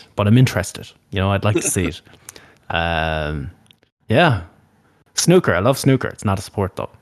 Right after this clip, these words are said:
Speaker 2: And I interest you in a game called Goal Ball, which
Speaker 1: What's
Speaker 2: is
Speaker 1: Goal
Speaker 2: a,
Speaker 1: Ball?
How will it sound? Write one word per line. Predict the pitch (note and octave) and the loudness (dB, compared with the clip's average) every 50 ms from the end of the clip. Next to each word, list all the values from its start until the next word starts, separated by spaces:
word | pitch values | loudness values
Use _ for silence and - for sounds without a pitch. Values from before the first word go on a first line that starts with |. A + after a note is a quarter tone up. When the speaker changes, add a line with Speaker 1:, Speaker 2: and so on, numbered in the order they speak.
| _ _ _ _ _ _ _ - | _ _ _ _ _ _ _ 0
Speaker 2:
And | C#3+ D3 | 2 4
I | D3 | 4
interest | D3+ D#3 D#3+ - E3 D#3 - - | 4 4 4 2 2 2 2 2
you | D#3+ D3 D3 | 2 4 4
in | C#3 C#3 | 2 0
a | |
game | C3 - C3 C3+ C3+ | 2 2 2 2 2
called | B2+ - - B2 B2 A#2+ A2 - | 2 2 4 4 4 4 2 2
Goal | - A#2+ B2+ C3 C3 A#2+ | 4 4 6 6 6 4
Ball, | G#2 F2 D#2+ D#2+ D#2 D2+ D2 - _ _ _ _ _ - - - - - - - - - - - _ _ - | 4 2 2 2 2 0 -2 -6 _ _ _ _ _ -20 -20 -20 -20 -20 -20 -20 -20 -20 -20 -20 _ _ -2
which | B2+ G#2+ | 0 2
Speaker 1:
What's | - - - | 2 2 2
Speaker 2:
is | G#2+ G#2+ | 0 2
Speaker 1:
Goal | D#3 E3+ D#3+ E3+ | 4 4 4 4
Speaker 2:
a, | D#3 | 2
Speaker 1:
Ball? | A2+ A2+ F#2+ F2 F#2+ | 2 0 0 0 -2